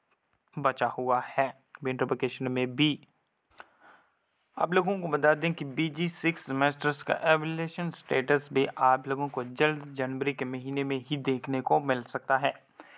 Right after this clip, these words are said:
एग्जामिनेशन फॉर्म आप लोगों ने अगस्त के महीने में फ-, आपके बीजी फर्स्ट और थर्ड और सेकंड सेमेस्टर्स के जो एग्जामिनेशन फॉर्म फिल किए हैं,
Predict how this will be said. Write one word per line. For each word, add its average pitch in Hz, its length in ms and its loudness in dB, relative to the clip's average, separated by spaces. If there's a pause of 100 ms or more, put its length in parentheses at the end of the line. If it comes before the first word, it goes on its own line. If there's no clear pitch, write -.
(540)
एग्जामिनेशन 180 640 0
फॉर्म 156 340 4
आप 131 220 6
लोगों 143 200 2
ने 143 100 4
अगस्त 135 400 2
के 139 100 4
महीने 135 420 0
में 135 280 0 (280)
फ-, - 540 -2 (280)
आपके 156 520 4 (220)
बीजी 147 380 4
फर्स्ट 165 580 0 (220)
और 151 360 6
थर्ड 165 640 4
और 139 300 4
सेकंड 143 500 0
सेमेस्टर्स 143 680 0
के 147 360 8 (460)
जो 147 360 2
एग्जामिनेशन 160 600 0
फॉर्म 131 300 2
फिल 135 240 2
किए 139 260 0
हैं, 147 360 -2